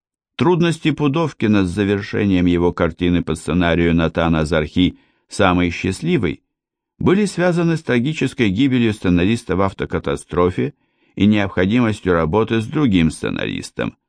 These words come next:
Всеволодом Вишневским. Конец примечания.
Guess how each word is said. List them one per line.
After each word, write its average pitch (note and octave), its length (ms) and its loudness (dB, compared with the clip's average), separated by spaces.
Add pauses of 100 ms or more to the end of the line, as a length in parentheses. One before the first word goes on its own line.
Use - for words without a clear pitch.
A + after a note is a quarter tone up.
(260)
Всеволодом G#2 640 2
Вишневским. - 760 -6 (760)
Конец G#2 480 2
примечания. G1+ 800 -2